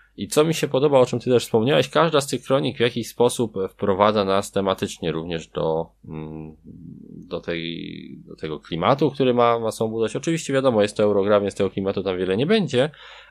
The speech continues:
ale dzięki takim krótkim zdaniom i temu, że mamy oprócz tego też bardzo ładne grafiki, a same efekty nie są jakoś bardzo obciążające,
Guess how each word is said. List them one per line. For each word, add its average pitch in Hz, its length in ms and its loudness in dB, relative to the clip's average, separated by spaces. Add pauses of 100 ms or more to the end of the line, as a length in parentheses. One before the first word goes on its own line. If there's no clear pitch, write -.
ale 175 420 6
dzięki 135 360 -2
takim 120 260 0
krótkim 139 440 -2
zdaniom 113 480 2
i 95 40 -10
temu, 113 240 2
że 101 320 4 (340)
mamy 90 280 -4 (160)
oprócz - 320 -12
tego 85 180 0
też 87 100 0
bardzo 90 260 2
ładne 101 240 4
grafiki, 135 460 0
a 107 60 4
same 107 240 0
efekty 110 320 -2
nie 107 100 -2
są 107 120 -4
jakoś 98 180 -4
bardzo 104 300 0
obciążające, 117 760 0